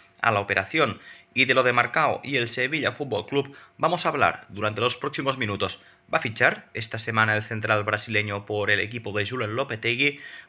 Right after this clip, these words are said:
Pues bueno, quédate, pero eso sí, antes te pido que dejes un buen like y que te suscribas si no lo has hecho aún a Balón de Oro, tu canal de fútbol, porque aquí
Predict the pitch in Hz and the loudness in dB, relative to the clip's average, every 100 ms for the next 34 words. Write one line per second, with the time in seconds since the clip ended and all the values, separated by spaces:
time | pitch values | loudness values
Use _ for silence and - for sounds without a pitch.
0 | - 101 95 107 98 80 78 _ _ _ | -2 0 2 2 2 2 -6 _ _ _
1 | - 117 120 135 139 151 - - - - | 4 4 4 6 6 4 -4 -20 -14 -8
2 | - - 101 82 - - _ _ _ - | -6 -6 -4 -6 -8 -20 _ _ _ -6
3 | 78 78 90 95 - _ _ - - 92 | -4 2 2 2 -4 _ _ -18 -14 -6
4 | 101 107 - 92 92 110 98 - 117 95 | -4 -4 -4 -2 0 0 -4 -6 -4 -4
5 | 92 101 98 98 - _ 170 151 143 123 | 2 2 2 -4 -12 _ -4 -2 -2 -2
6 | 127 131 117 131 117 101 - - - 139 | -2 -6 -8 -6 0 0 0 -10 -10 -6
7 | 117 98 123 165 160 131 - 127 98 85 | -4 -4 -2 -2 -2 -6 -4 -2 -2 -6
8 | - - - 85 78 98 196 156 104 92 | -12 -16 -6 -2 0 0 -2 -2 -4 -2
9 | 85 - - 196 117 110 147 95 87 104 | -6 -8 -4 -4 0 0 0 -4 -6 -6
10 | 92 92 101 95 98 92 82 - - 143 | -6 -4 -4 -6 -6 -6 -6 -12 -12 -12
11 | 151 | -12